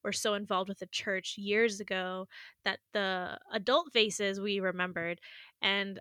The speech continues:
I remember I was in line for potluck, and I was getting to eat, and I was with my friend Holly because she was someone that I knew, and we, like, clicked back together so well. I was in the potluck line, and I looked,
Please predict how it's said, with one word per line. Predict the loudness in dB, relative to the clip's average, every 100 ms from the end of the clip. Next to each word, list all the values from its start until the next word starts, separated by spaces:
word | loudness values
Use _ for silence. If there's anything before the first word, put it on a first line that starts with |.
| 2
I | 4
remember | 4 0 2 2 2 0 -6 _ _ _ _ _ -4 2
I | 4
was | 4 2
in | 0
line | -2 -2
for | -4
potluck, | 2 6 6 6 4 2 2
and | 0 0
I | -4 -2
was | -2 -2 -4 -10 -20 -20 -20 -6
getting | -4 -4 -6
to | -10 -4
eat, | 0 0 2
and | 0 0 -6 -2
I | 0
was | 2
with | 0 -2
my | -2
friend | -2 -2
Holly | 0 4 6 6 4 0 -2
because | -4 -2 0 0 -2 -8 -20 -6
she | -2 0
was | 2
someone | 0 -2 0
that | 4
I | 6 4 2
knew, | 0 0 2
and | 0 0
we, | -2 -2
like, | -4 -8 -12 _
clicked | -2 0 0 -4
back | -4 -4
together | -4 0 0 0 -2 -2
so | -4 -2 0
well. | 2 4 4 0 -8 -12 -20 -20 _ _ -8
I | -4 -2
was | -4 -8 -8
in | -4 4
the | 4 4 2 -6 -16 _
potluck | 2 2 2 0
line, | 0 0
and | 0
I | -2
looked, | 2 2 0 -6 -16